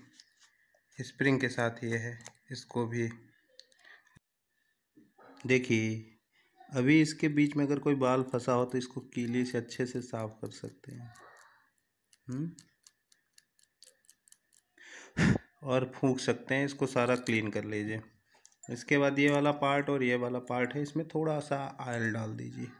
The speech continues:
देखिए, जिससे स्मूथ रहे। देखिए, स्मूथिंग बहुत ज़रूरी है इसका। और इसमें भी थोड़ा ऑयल डाल दीजिए।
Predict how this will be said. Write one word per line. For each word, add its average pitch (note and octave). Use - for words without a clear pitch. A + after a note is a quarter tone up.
देखिए, C3+
जिससे D3+
स्मूथ C3+
रहे। A2+
देखिए, C#3+
स्मूथिंग D#3+
बहुत C3
ज़रूरी A2+
है A2
इसका। A#2
और B2
इसमें B2
भी B2+
थोड़ा B2
ऑयल B2
डाल B2
दीजिए। B2